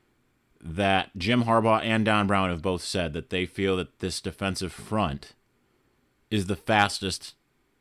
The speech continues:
that they've had, and that Don Brown says that the back seven is in, in sync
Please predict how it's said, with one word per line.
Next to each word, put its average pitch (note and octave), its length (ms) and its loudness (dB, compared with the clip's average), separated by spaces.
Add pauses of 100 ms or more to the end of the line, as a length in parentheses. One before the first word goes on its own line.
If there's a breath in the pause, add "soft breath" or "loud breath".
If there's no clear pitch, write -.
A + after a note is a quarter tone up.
that G2 260 -4
they've F2 200 -2
had, F#2 480 2 (1400)
and G2 460 2
that F2+ 200 0
Don G2 240 2
Brown G2 260 2
says F2+ 280 -2
that F2 260 -4
the E2+ 180 -2
back E2 480 -4
seven F#2 540 2
is D#2+ 160 -2
in, D#2 140 -4 (180)
in G2+ 180 4
sync F#2 600 -2